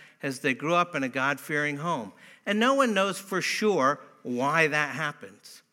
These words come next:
But somehow, they have to come to grips with what they believe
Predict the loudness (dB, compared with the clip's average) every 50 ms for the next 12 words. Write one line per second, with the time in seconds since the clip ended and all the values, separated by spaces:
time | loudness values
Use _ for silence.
0 | _ _ _ _ _ _ _ _ _ _ _ _ _ -20 -20 _ -2 -2 -2 0
1 | 0 0 2 2 2 2 0 -2 -2 -2 -2 -4 -4 -8 -14 -8 -2 0 2 2
2 | 2 2 0 -2 -2 -4 -6 -10 -10 -8 -6 -6 -4 -4 -4 -4 -6 -6 -4 -2
3 | -4 -4 -4 -8 -16 -10 -8 -8 -8 -6 -6 -4 -4 -4 -6 -6 -12 -10 -6 -4
4 | -2 -2 -4 -4 -6 -8 -6 -6 -6 -6 -4 -4 -6 -8